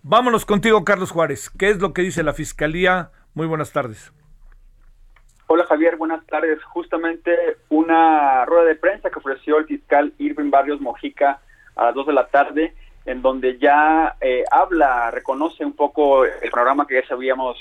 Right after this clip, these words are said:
Speaker 2: eh, comunicado, diecinueve víctimas de la masacre de Reynosa, ocurrida el diecinueve de junio,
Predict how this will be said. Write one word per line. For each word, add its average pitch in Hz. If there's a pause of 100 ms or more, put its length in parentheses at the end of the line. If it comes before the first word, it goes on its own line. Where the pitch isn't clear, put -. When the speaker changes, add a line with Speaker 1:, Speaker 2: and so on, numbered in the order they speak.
(240)
Speaker 2:
eh, 113
comunicado, 123
diecinueve 123
víctimas 131 (440)
de 123
la 120
masacre 135
de 123
Reynosa, 127
ocurrida 123
el 131
diecinueve 127
de 123
junio, 143